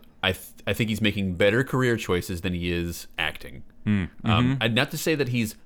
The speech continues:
Speaker 1: bad. I think he's a very handsome person. Like, I get, I get he's, he's got a face. It's
Speaker 2: Mm-hmm.
Speaker 1: a good face, strong jaw. Um, s-, like he's got, but it's slightly, there's a slight crook in it. Like,
Speaker 2: Sure.
Speaker 1: so it's,
Speaker 2: Yeah.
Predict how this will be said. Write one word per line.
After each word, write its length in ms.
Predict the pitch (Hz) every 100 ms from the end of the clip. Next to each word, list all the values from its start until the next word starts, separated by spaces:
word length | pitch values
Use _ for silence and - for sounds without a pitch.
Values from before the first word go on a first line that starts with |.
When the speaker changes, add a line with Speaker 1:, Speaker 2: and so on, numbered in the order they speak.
| -
Speaker 1:
bad. 560 | 95 101 90 85 87 - -
I 100 | 120
think 140 | 147
he's 140 | 117 98
a 40 |
very 240 | 104 92
handsome 600 | 87 - 101 107 - 90
person. 480 | 82 104 127 - 76
Like, 120 | 82
I 60 | 101
get, 300 | 98 101 101
I 100 | 92
get 400 | 87 95 104 - - - -
he's, 240 | - 90 - - -
he's 160 | 90
got 140 | - 101
a 40 |
face. 380 | - 139 170 -
It's 120 | - 107
Speaker 2:
Mm-hmm. 80 |
Speaker 1:
a 40 | 95
good 180 | 107 113
face, 340 | 131 151 - - -
strong 500 | - - 101 98 131
jaw. 360 | 110 104 104 104 - - - -
Um, 380 | 87 87 90 -
s-, 260 | - - -
like 120 | 104
he's 80 | 101
got, 200 | 107 -
but 80 | 107
it's 140 | 92 -
slightly, 800 | - 107 104 110 123 117 113 113
there's 160 | 104
a 60 | 120
slight 420 | - - 107 113
crook 340 | - - 139 156
in 80 |
it. 200 | 147 147 107
Like, 140 | 110
Speaker 2:
Sure. 240 | - 85
Speaker 1:
so 180 | 80 113
it's, 220 | 98
Speaker 2:
Yeah. 40 | 92